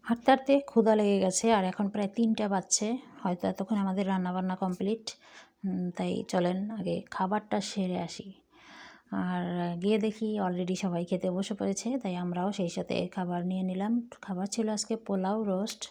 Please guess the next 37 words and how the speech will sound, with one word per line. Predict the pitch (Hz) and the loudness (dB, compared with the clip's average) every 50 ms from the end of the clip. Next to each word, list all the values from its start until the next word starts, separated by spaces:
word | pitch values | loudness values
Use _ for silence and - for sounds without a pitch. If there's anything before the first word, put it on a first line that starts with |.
| - 220 | -6 -6
ডিম | 190 165 190 180 175 190 196 | -4 -4 -2 -2 0 2 2
ভুনা | 196 196 208 240 294 - - - - - - - - - - | 2 2 2 0 -2 -4 -8 -20 -20 -20 -20 -20 -18 -10 -8
আর | 196 180 175 175 | -4 -4 -2 0
মুগ | 180 190 190 180 175 | 2 2 2 0 -2
ডাল, | 175 175 160 170 185 - _ _ - - _ _ - | -4 -6 -6 -6 -10 -12 _ _ -20 -20 _ _ -10
তার | 190 185 | -8 -6
সাথে | - 190 175 190 190 | -4 -4 -2 -2 -2
সালাদ | - - 190 175 175 175 175 175 - | -2 -2 -4 -2 -2 -4 -6 -2 -4
তো | 170 | -2
আছেই, | 170 165 - - - 180 196 220 233 - _ - - - _ - _ _ _ _ _ - _ _ - | -2 -2 -6 -6 -4 -4 -4 -4 -4 -8 _ -20 -20 -20 _ -20 _ _ _ _ _ -20 _ _ -12
ঠান্ডা | - - 190 180 175 175 | -6 -4 -2 -2 -2 -2
পানি, | - 180 175 170 175 | -2 -2 -2 -2 -2
মানে, | 175 175 175 170 175 170 170 170 175 185 - _ _ _ _ - 202 - _ _ - | -2 -2 -2 -2 -2 -2 -4 -4 -6 -8 -12 _ _ _ _ -16 -16 -16 _ _ -10
ইয়ে, | - 175 175 170 170 170 170 170 - | -8 -6 -6 -6 -6 -6 -8 -6 -6
কী | 180 | -4
বলে | 175 180 170 170 | -4 -2 -2 -2
এটাকে, | 165 - 170 175 - 190 185 190 - | -2 -4 -6 -10 -10 -10 -10 -8 -8
স্প্রাইট | - - - 175 170 170 - - - | -8 -6 -4 -4 -6 -6 -8 -10 -10
তো | - 175 | -6 -6
ছিল। | - - 190 170 175 | -4 -2 -2 -2 -2
আহ, | 190 254 - - - - - - - - - - - - - - - - | -4 -6 -6 -10 -20 -20 -20 -20 -20 -20 -20 -20 -20 -18 -12 -10 -6 -4
আমাদের | 185 180 175 175 175 175 185 | -4 -4 -4 -4 -2 -4 -4
খাওয়া | - - 190 175 180 180 | -4 -4 -4 -2 -2 -4
শেষ, | - - 185 196 196 - - - - - _ - | -2 -2 -4 -4 -4 -6 -8 -10 -12 -14 _ -6
তারপর | 170 170 165 - 185 | -6 -6 -4 -4 -4
আবার | 185 180 175 180 185 | -4 -2 -2 -2 -2
একটু | 202 - - 202 | -2 -4 -4 -4
ঘোরাফেরা | 180 185 180 175 170 190 185 185 | -2 -2 -2 -2 -4 -4 -4 -4
করার | 185 190 180 180 | -4 -4 -4 -4
পরে | - 196 202 202 | -4 -4 -4 -4
প্রায় | 196 185 175 175 | -4 -6 -6 -4
সন্ধ্যা | - 190 180 180 180 185 190 | -4 -2 -2 0 0 0 0
হয়ে | 190 185 | 0 2
গেছে। | 190 196 - - 233 | 0 0 0 0 -2
এখন | 208 185 - 180 | -2 -2 -4 -4
আমরা | 175 175 180 175 | -4 -4 -4 -2
বেরোচ্ছি | 170 175 175 190 196 - - - - 220 254 | -2 -2 -2 -2 -4 -4 -6 -4 -4 -4 -6